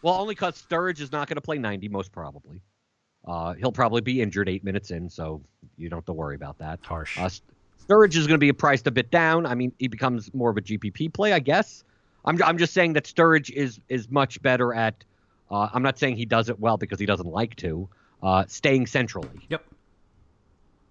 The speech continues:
Speaker 1: As opposed to Firmino, who, I mean, they, they'll, all three of them will just rotate around in a
Speaker 2: Yeah.
Speaker 1: triangle like that. So that's why I said, like, Origi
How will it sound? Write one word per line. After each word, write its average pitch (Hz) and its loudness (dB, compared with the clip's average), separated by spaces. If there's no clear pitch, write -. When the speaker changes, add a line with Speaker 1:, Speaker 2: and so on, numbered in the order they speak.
Speaker 1:
As 135 2
opposed 139 4
to 139 2
Firmino, 127 2
who, 110 -2
I 110 -4
mean, 107 -2
they, 110 4
they'll, 123 2
all 139 6
three 156 4
of 113 4
them 90 0
will 92 -2
just - -2
rotate 107 2
around 92 2
in 87 0
a 85 0
Speaker 2:
Yeah. 82 -2
Speaker 1:
triangle 78 2
like 90 0
that. 92 4
So - 0
that's 110 4
why 127 6
I - 4
said, 117 0
like, 104 -2
Origi 110 -2